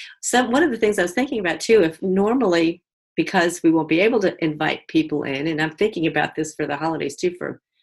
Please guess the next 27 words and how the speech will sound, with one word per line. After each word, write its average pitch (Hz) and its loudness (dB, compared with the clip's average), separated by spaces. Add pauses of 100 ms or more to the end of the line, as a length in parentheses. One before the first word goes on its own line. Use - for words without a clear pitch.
(440)
Christmas, 170 -6 (280)
I 185 0
have, 170 -2
uh, 139 -6 (200)
as 185 0
we're 214 2
recording 202 0
this, 151 -4
it's - -10 (460)
early 170 0
fall, 160 -2 (480)
and 165 -2
I 170 2
have 165 -4 (140)
a 147 -2 (320)
spider 262 0
plant 160 -4
outside 143 -4
that's 131 -10
got 151 -4 (300)
a 160 -4
bajillion 165 0
babies 151 -4 (100)
hanging 143 -10
from 139 -8
it. 131 -12 (520)
And 147 -2